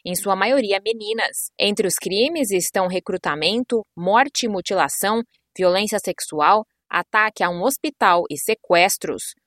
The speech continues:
Os atos foram cometidos por grupos armados,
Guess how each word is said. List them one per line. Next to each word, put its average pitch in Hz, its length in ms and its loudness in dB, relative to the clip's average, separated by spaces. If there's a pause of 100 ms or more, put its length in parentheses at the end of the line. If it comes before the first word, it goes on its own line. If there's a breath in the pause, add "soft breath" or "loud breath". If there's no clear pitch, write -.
(100)
Os 160 140 -6
atos 233 440 0
foram 185 240 -2
cometidos 226 720 0
por 196 160 0
grupos 202 460 0
armados, 208 640 0